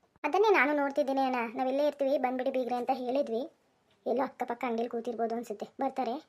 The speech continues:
ಕಾಯೋಣ ಇರಿ, ನಮ್ ರಾಜ ಬರೋ ಅಷ್ಟರಲ್ಲಿ ಅವರು ಬರ್ಬೋದು. ಒಟ್ಟಿಗೆ ಹೋಗಿ ತಗೊಂಡ್ ಬಂದ್ಬಿಡೋಣ. ರೀ, ರೀ, ನೋಡಲಿ ನಮ್ ಬೀಗ್ರು ಆ ಕಡೆ ಬರ್ತಾ ನೋಡಲಿ.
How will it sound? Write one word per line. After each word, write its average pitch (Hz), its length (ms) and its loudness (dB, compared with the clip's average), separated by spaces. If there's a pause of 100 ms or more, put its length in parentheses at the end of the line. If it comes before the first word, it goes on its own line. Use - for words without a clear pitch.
(160)
ಕಾಯೋಣ 233 240 -2
ಇರಿ, 214 260 -4
ನಮ್ 233 120 -2
ರಾಜ 240 200 2
ಬರೋ 233 160 0
ಅಷ್ಟರಲ್ಲಿ 220 340 -2
ಅವರು 233 200 -2
ಬರ್ಬೋದು. 214 360 -2 (560)
ಒಟ್ಟಿಗೆ 311 200 6
ಹೋಗಿ 277 220 4
ತಗೊಂಡ್ 294 280 4
ಬಂದ್ಬಿಡೋಣ. 254 360 4 (1500)
ರೀ, 339 140 6
ರೀ, 359 180 8 (180)
ನೋಡಲಿ 285 240 8
ನಮ್ 285 140 4
ಬೀಗ್ರು 285 260 10 (200)
ಆ 269 40 4
ಕಡೆ 262 180 6
ಬರ್ತಾ 262 220 4
ನೋಡಲಿ. 254 340 4